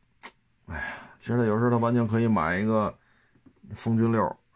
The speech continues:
风骏七，啊，完全可以买一皮卡出去干活去，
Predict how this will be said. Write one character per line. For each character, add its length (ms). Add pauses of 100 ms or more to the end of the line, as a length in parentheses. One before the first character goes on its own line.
(140)
风 240
骏 180
七， 400 (400)
啊， 140 (1160)
完 160
全 100
可 60
以 40
买 220
一 20
皮 160
卡 160
出 180
去 60
干 200
活 100 (120)
去， 40